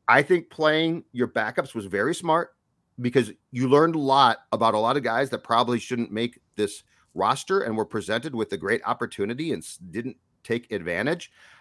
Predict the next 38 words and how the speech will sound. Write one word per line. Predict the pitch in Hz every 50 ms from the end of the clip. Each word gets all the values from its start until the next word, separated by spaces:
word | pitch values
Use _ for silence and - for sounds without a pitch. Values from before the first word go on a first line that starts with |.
| _ - -
Um, | 107 107 110 110 110 104 _ _ -
and | 131 135 131
on | 120 120 117 113
Mond, | 107 107 107 117 143 208 254 320 339 285 _ _ _ _ _ _ _ _ _ _ _ _ _ _ _ -
like, | 180 196 220
I | 233
saw | 247 - 269 247
stuff | 233 - 247 196
about | 196 202 196 180
Mond, | 185 185 190 -
"Oh, | 240 240
Mond's | 226 226 226 226 233 196
playing | - - 214 214 208 196
great," | 170 180 190 196 190
or, | 180 170
"Mond's | 175 190 208 208 - -
not | 196 190 180 185
that." | 196 180 170 - _ - - - _ _ _ _ _ _ _ _ _ _ _ _ _ _ _ _ _ _ _ _ _ _ _ _ _ - -
I'm | 127 165 180
with | 175 165 135
you, | 135 160 175
Phil. | - - 123 123 135 139
He | 131 139
should | 123 - 139 120
sit. | - - - 170 165 135 - _ _ _ _ _ _ _
So, | - - 156 147
like, | 147 147 143 139
I | 151 170 190
am | 175 151
not | 151 156 160 160 -
going | 170 156 147 143 123
to, | - 147 143 131 123 - - - - _ -
I'm | 135 185 233
gonna | 269 277 277 262
pass | - - 170 180 214 175
judgment | 139 135 147 151 147 165 170 151
on | 135 113
Browning | 90 110 104 104 120 131 156 180